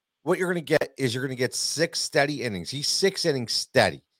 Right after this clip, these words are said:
And, you know, and again, he's about five to six strikeouts on average. So you, you know what you're getting with Chris Bassitt. I mean, even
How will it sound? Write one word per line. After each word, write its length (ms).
And, 300
you 100
know, 300
and 120
again, 500
he's 260
about 380
five 220
to 60
six 260
strikeouts 540
on 160
average. 400
So 220
you, 280
you 160
know 180
what 160
you're 140
getting 640
with 180
Chris 300
Bassitt. 500
I 80
mean, 200
even 280